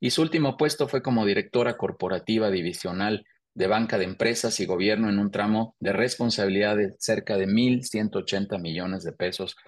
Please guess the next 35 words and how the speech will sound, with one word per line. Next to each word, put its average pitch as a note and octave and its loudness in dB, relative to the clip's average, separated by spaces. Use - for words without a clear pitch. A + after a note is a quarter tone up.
de G2+ 0
utilidad F#2+ 0
neta G#2 0
y G#2 -4
un B2 2
equipo A2+ 0
de F#2+ 2
más G#2 0
de G2 0
ciento A#2 0
ochenta G#2 -4
personas A2 0
repartidos G2+ -2
en F2+ -4
nueve G2+ 0
estados F#2+ 0
de E2+ -2
la D#2 -2
República D#2+ -6
Mexicana. - -16
Mara, C3 0
de A2 4
verdad B2 2
que, A2 2
este, F#2 -6
padrísimo A2+ 2
que G#2 0
vengas A2 0
a F2+ -6
compartirnos. A2+ -2
Cada C3+ 2
semana B2 0
traemos A2 0
a F#2+ 2
un, G#2+ 2